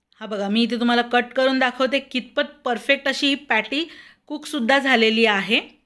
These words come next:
असं नाही की ती पॅटी आतून कच्ची वगैरे राहते. हे बघा, परफेक्ट असा आहे.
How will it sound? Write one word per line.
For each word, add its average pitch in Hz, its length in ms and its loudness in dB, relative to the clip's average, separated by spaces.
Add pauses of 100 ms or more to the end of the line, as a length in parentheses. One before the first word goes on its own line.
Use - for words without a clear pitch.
(300)
असं 254 260 -4
नाही 277 160 2
की 311 100 -2
ती 302 140 -2
पॅटी 277 460 0
आतून 247 360 -2
कच्ची 240 360 -2
वगैरे 240 340 2
राहते. 220 560 -4 (840)
हे 208 80 -20
बघा, 165 280 -16 (560)
परफेक्ट 247 440 -4
असा 269 220 -2
आहे. 269 220 0